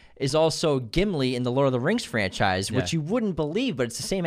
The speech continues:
Speaker 1: actor.
Speaker 2: Yeah, it's great. He's a fantastic actor. And one of my favorite scenes takes place in Cairo, which is that scene where, um, Indy is, uh, fighting off the, the bad guys, and then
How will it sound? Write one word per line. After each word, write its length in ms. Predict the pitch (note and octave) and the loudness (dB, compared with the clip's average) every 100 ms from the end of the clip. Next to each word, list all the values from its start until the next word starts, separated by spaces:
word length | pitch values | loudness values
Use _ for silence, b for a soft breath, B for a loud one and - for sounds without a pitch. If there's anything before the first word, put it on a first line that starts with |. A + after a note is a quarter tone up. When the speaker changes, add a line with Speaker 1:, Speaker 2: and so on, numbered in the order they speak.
| - | -2
Speaker 1:
actor. 460 | C#3 A3 - D#2 - | -4 -4 -6 -8 -4
Speaker 2:
Yeah, 180 | A2+ G#2+ | -2 -2
it's 180 | G#2+ - | -4 -6
great. 280 | A#2+ A#2 G#2+ | -2 -2 -2
He's 220 | A2+ A2 | -4 -4
a 80 | G2+ | -6
fantastic 580 | - G2+ G#2 G2+ - | -6 -6 -4 -6 -4
actor. 320 | G#2 G#2+ - G2 | -4 -4 -4 -6
And 120 | G2 b b | -6 b b
one 120 | C#3 | 0
of 60 | D#3+ | 2
my 100 | C#3+ | 2
favorite 280 | D#3 C3+ | 2 0
scenes 320 | - E3+ G3 - | 0 0 0 0
takes 240 | A2 - | -2 -2
place 280 | - G#2+ - | -4 -4 -2
in 160 | G2 | -4
Cairo, 420 | - G2+ G2 G2+ G2 | 0 0 2 0 0
which 260 | G2+ - | -4 -4
is 120 | G#2 | -4
that 180 | G#2 G#2+ | -2 -2
scene 340 | - C#3+ D3 C#3 | -2 -2 0 0
where, 300 | A#2+ G#2 F#2+ b b - | 2 0 -2 b b -6
um, 240 | G#2+ G2 | -4 -2
Indy 440 | - C3 B2+ C3 B2+ | 0 2 2 0 -2
is, 300 | - A2 G2+ | -4 -4 -4
uh, 260 | F#2+ G2 - - F2+ | -4 -4 -10 -14 -10
fighting 340 | - B2+ B2 | -2 -2 0
off 220 | B2 - | -2 -4
the, 260 | - A2 G#2 | -6 -6 -6
the 80 | - | -4
bad 260 | A2 A2+ A#2+ | 0 0 0
guys, 280 | C3 C3 A2 | -2 -2 -2
and 80 | |
then 220 | G#2 G2+ | -2 -2